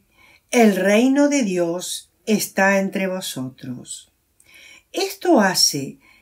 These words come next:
que sean prácticas todas sus palabras y obras. A medida que las épocas avancen en espiritualidad,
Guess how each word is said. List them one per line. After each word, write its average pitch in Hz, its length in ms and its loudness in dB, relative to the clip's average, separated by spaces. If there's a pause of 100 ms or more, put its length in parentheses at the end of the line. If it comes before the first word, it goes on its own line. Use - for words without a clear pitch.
(140)
que 226 140 2
sean 247 460 2
prácticas 269 800 -4
todas 302 420 0
sus 220 200 -6
palabras 185 840 -2
y 165 80 -2
obras. 131 800 -8 (960)
A 302 140 2
medida 370 580 2
que 226 140 0
las 160 280 -2
épocas 175 600 -4
avancen 175 960 0
en 180 200 -2
espiritualidad, 160 1300 -4